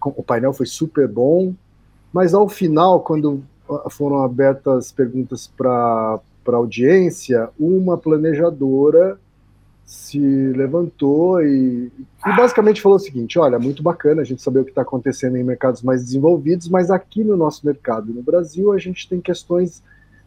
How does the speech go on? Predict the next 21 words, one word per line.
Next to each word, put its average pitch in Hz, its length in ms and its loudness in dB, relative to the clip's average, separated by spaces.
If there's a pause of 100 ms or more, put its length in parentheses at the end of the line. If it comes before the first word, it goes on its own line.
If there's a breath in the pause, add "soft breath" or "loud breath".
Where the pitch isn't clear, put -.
(120)
mais 180 220 -2
básicas 139 680 -2
pra - 160 -8
serem 135 280 -2
discutidas 147 680 -4
e 156 60 -10
que - 140 -20
são 151 420 -2
geralmente 139 640 0
empurradas 131 460 -2
pra 139 160 0
debaixo 127 380 -4
do 127 60 -12
tapete", - 600 -8 (440 soft breath)
né? 120 160 -10 (380 soft breath)
E, 113 100 0
e 131 340 2
um 151 100 2
desses 135 280 -2
assuntos 143 680 -2
é 139 280 4